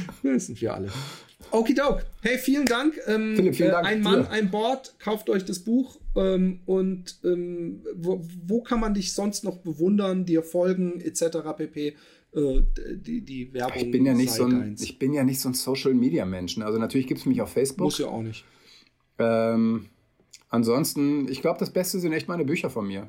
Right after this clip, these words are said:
Speaker 2: auf dem
Speaker 1: Super.
Speaker 2: Markt.
Speaker 1: Dann machen wir das so. Tim Kruse mit Doppel-M, äh, gebt's euch und, äh, reingehauen.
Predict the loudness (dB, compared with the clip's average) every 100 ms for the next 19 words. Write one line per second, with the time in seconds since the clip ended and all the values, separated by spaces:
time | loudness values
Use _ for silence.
0 | -8 -8 -4 0 0 0 -4 -8 _ _
1 | -12 -6 -4 -4 -4 -6 -8 -10 -12 _
2 | _ _ _ -2 2 2 0 0 0 0
3 | -2 -4 -2 -2 0 0 0 -2 -6 -20
4 | _ 0 2 2 0 -4 -2 -4 -2 -2
5 | -2 -8 -10 -6 -4 -4 -8 -16 -16 -8
6 | -6 -6 -10 _ -4 -2 -4 -6 -12